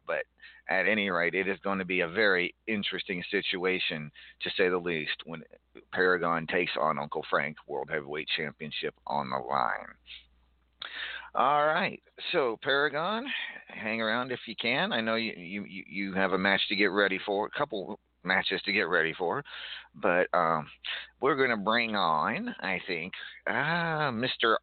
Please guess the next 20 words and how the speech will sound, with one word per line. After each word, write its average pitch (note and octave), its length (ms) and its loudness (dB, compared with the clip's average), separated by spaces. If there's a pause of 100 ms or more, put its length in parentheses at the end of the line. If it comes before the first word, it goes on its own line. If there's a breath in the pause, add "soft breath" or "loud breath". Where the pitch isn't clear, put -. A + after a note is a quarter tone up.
R G2 240 6
A F2 100 2
W D#2 440 -2
F B1+ 220 -4 (360)
to F#2 80 -4 (100)
see, G#2+ 160 -8 (120)
get, G2+ 240 -2
get A2 180 2 (160)
his G#2 280 2
insights E2 680 -2 (340 loud breath)
on F2+ 160 0
everything E2+ 440 0
that's E2 220 -4
going E2 300 -2
on. D#2 240 -2
Ladies F2 240 0
and F#2 100 -4
gentlemen, E2 400 0
please E2 300 -4
welcome. C#2 640 -2